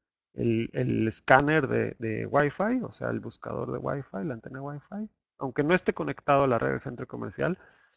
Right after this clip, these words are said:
el router lo detecta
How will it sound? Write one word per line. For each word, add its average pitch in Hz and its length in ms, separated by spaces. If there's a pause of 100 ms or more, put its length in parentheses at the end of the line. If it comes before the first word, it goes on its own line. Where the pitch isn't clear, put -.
(560)
el 135 760
router 151 440
lo 143 120
detecta 170 840